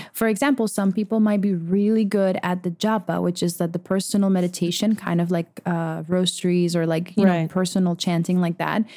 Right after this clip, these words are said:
Speaker 1: Some people might be like, "This is my favorite part." For us, o-, other people, it might be the hardest or most difficult part. Or for some
Speaker 2: Right.
Speaker 1: people, right, whatever it might be hard for you, determination helps you in the path of things that might be a little bit more difficult, but are still
Speaker 2: Right.
Speaker 1: super helpful in your path.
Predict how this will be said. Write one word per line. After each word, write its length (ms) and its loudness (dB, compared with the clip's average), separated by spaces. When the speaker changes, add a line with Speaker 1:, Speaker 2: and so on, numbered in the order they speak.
Speaker 1:
Some 160 2
people 200 4
might 200 4
be 100 2
like, 200 0
"This 180 -2
is 100 -6
my 120 2
favorite 340 -2
part." 200 -2
For 160 -6
us, 180 -2
o-, 160 2
other 340 2
people, 280 2
it 80 4
might 160 2
be 80 2
the 80 0
hardest 480 0
or 20 -2
most 200 0
difficult 340 -6
part. 240 -8
Or 140 0
for 120 -2
some 180 4
Speaker 2:
Right. 60 2
Speaker 1:
people, 400 0
right, 320 2
whatever 380 2
it 280 4
might 200 2
be 60 2
hard 200 -2
for 80 0
you, 120 0
determination 760 2
helps 360 -2
you 60 2
in 60 4
the 80 0
path 280 -4
of 160 -2
things 220 2
that 100 0
might 180 2
be 60 0
a 80 2
little 200 2
bit 120 2
more 140 4
difficult, 440 -2
but 120 0
are 80 0
still 400 0
Speaker 2:
Right. 300 0
Speaker 1:
super 340 0
helpful 380 -2
in 120 2
your 120 0
path. 400 -4